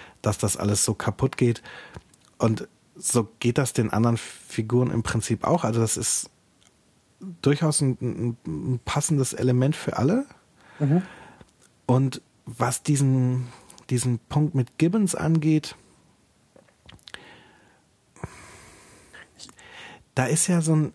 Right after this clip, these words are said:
Speaker 1: so ein Element drin, also vor dieser sowas wie die Cheshire Cat oder sowas wie die Wind-Ups oder, oder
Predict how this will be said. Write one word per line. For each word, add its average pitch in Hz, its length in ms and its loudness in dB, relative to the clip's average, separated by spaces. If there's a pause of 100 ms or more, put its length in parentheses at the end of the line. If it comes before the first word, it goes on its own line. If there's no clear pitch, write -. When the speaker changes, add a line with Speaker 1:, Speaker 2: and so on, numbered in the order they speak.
Speaker 1:
so 123 180 -4
ein 139 40 -2
Element 139 400 2
drin, 160 120 0
also 131 220 0
vor - 280 0
dieser 151 560 0 (920)
sowas 127 580 0
wie 123 80 2
die 123 100 0
Cheshire 147 560 2
Cat - 300 -4
oder 120 240 0
sowas 123 380 -2
wie 120 80 2
die 113 140 2
Wind-Ups 147 580 2
oder, 120 420 0
oder 117 400 0